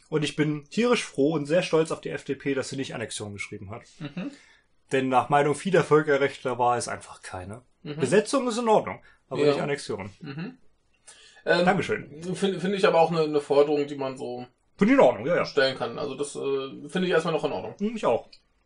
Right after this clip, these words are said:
Speaker 2: Äh, zudem beobachten sie die zunehmende Unterdrückung der Opposition und Zivilgesellschaft in Russland mit Sorge und treten dafür ein,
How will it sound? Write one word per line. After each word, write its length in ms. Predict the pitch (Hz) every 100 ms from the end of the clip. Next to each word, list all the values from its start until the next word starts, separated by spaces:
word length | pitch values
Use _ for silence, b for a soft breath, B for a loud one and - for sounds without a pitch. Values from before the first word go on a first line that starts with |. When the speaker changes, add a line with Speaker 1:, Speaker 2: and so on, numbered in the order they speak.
| - _ _ _ _ _ - 165
Speaker 2:
Äh, 180 | 175
zudem 380 | 160 196 214 208
beobachten 480 | 175 165 185 - 165
sie 140 | 160
die 160 | 151 135
zunehmende 580 | - 190 214 226 202 180
Unterdrückung 540 | 156 151 156 185 185
der 140 | 151 147
Opposition 840 | - 135 131 - - 156 214 254
und 160 | 185 170
Zivilgesellschaft 1040 | - 143 180 202 180 175 175 175 175 175 -
in 140 | 139
Russland 640 | 131 151 190 - 202 -
mit 160 | 139 -
Sorge 420 | 135 147 175 180
und 260 | 160 139 135
treten 340 | - 147 143
dafür 360 | 127 - 120 107
ein, 360 | 135 170 196